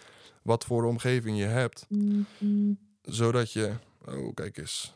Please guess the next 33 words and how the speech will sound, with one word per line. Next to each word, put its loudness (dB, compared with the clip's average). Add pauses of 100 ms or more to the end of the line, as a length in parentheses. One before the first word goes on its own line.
(140)
ik -20
krijg -8
gewoon -6
een -6
appje. -8 (280)
Dat -10
is -12
wat -8
je -6
hoorde. -2 (520)
Ik -20
vergeten -6
mijn -6
telefoon -4 (380)
op -6 (260)
stil -2
te -4
zetten. -2 (2000)
Je 4
wordt 4
wat -2
je -2
omgeving -2
is. -6
Dus -6
kies -4 (120)
mensen 0 (120)
die 0
je 2
naar 2
een 0
hoger 0
ni-, 0